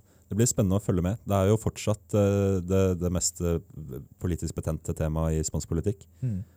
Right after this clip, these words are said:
Speaker 1: Eh, og som vi så også på den, eh, den rapporten, at det, det har mye å si for Spania, så,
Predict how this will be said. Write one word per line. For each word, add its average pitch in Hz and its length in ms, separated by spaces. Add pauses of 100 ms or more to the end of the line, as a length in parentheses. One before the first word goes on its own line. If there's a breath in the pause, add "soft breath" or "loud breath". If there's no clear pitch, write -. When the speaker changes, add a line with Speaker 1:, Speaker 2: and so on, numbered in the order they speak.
(240 loud breath)
Speaker 1:
Eh, 92 320
og 90 320
som 90 160
vi 90 80
så 85 160
også - 160
på 82 160
den, 80 240
eh, 76 720
den 82 220
rapporten, 82 420 (180)
at 87 140
det, 87 220 (160)
det 82 160
har 80 180
mye 78 140
å 76 40
si 76 300
for 76 160 (160)
Spania, 73 320
så, 73 140